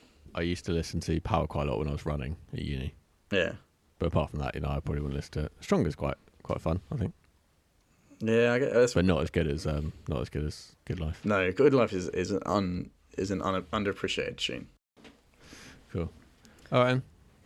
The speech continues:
Speaker 1: Cheers, bud.
Speaker 2: Good, good pod, man. Do you have any final
Speaker 1: I enjoyed it.
Speaker 2: messages?
Speaker 1: Uh, no, next week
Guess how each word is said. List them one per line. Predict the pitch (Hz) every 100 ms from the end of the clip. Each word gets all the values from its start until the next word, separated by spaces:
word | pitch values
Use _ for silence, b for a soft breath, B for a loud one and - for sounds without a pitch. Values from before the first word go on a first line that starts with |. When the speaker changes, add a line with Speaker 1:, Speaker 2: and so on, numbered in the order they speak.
| _ _ -
Speaker 1:
Cheers, | - 113
bud. | 101 104 - -
Speaker 2:
Good, | 151 139 131 - -
good | 147 135 135
pod, | - 135 101
man. | 107 107 107 - - _ _ _ -
Do | 123
you | 123
have | 117
any | 113
final | 123 113 107
Speaker 1:
I |
enjoyed | 104 92
it. |
Speaker 2:
messages? | 82 139 - - _ _ _ - _ _ _ _ _ _ _ - B B -
Speaker 1:
Uh, | 92 92 92
no, | 101 110
next | 110 117 -
week | 101